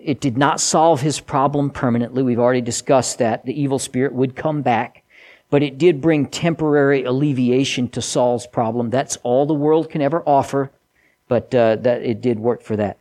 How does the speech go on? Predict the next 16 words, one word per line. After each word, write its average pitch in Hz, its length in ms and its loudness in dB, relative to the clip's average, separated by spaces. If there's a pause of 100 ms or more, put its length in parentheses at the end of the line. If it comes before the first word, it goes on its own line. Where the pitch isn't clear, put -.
(220)
But 196 260 4
it's, 180 420 0
uh, 185 300 -4
we 185 140 4
see 277 260 2
in 226 60 6
here 185 140 6
a - 40 4
couple 170 280 2
of - 80 0
things. 165 200 2
First 233 280 2
of 208 80 4
all, 180 100 8
his 156 220 4
readiness 196 640 4